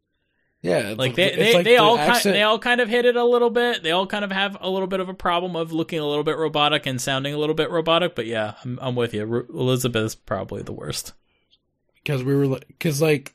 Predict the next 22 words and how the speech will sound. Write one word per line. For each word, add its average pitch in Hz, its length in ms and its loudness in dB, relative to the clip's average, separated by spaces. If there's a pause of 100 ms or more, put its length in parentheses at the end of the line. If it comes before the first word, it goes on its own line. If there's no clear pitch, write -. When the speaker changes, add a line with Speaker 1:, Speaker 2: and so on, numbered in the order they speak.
Speaker 1:
she - 220 -2
had, 190 240 2
like, 151 180 -6
her 151 100 -8
accent 143 360 -8
is, 139 80 -6
like, 135 140 -6
the 110 80 -12
thickest 135 440 -10
one. 123 240 -10
It's 117 180 -12
like, 120 220 -8 (460)
I 180 80 -10
don't 202 80 -4
recall 220 240 -2
Speaker 2:
Yeah. 120 160 2
Speaker 1:
her 165 160 -4
accent 151 340 -6
being 135 220 -4
really 123 260 -8
that 127 320 -12
thick. - 380 -12